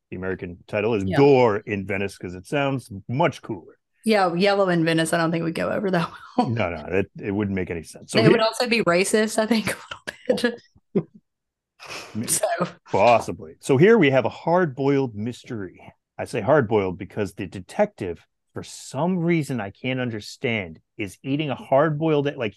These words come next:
Speaker 1: he cracks the shell, and he's throwing the shells down on the ground,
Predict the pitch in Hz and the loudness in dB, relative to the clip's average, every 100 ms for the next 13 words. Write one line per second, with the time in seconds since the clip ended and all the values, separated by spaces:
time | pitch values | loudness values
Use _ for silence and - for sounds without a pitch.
0 | _ 185 208 190 - - - 135 160 180 | _ -2 -2 -2 -8 -12 -2 2 2 0
1 | - - _ _ _ - 127 - 170 113 | -10 -20 _ _ _ -10 -8 -2 0 0
2 | - _ _ - 120 110 - 120 131 160 | -4 _ _ -6 -4 -6 -2 4 6 6
3 | 180 151 - 135 127 131 117 123 120 104 | 4 0 -6 -2 0 0 0 -4 -4 -8
4 | 104 107 104 98 98 | -6 -4 -4 -6 -8